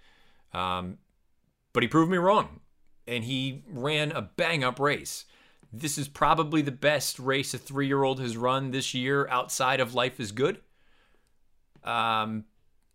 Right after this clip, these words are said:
but, again, if you're looking at it from a gambling standpoint, how appealing is Rombauer going to be going a mile and a half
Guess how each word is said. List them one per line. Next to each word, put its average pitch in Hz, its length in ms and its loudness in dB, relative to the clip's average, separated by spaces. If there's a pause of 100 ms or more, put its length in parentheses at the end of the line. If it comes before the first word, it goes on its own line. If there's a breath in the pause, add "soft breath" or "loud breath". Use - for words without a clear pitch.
(600)
but, 151 400 4
again, 127 380 -2
if 95 120 -8
you're 123 120 0
looking 127 380 -2
at 127 140 0
it 123 100 -4
from 123 240 -2
a 120 40 -2
gambling 143 460 0
standpoint, 107 640 -2 (1160 soft breath)
how 143 220 2
appealing 156 580 0
is 120 360 -4
Rombauer 131 540 4
going 127 260 -2
to 117 60 -4
be 131 280 -6
going 120 300 0
a 117 60 -2
mile 127 360 4
and 139 100 0
a 131 40 2
half 117 520 -4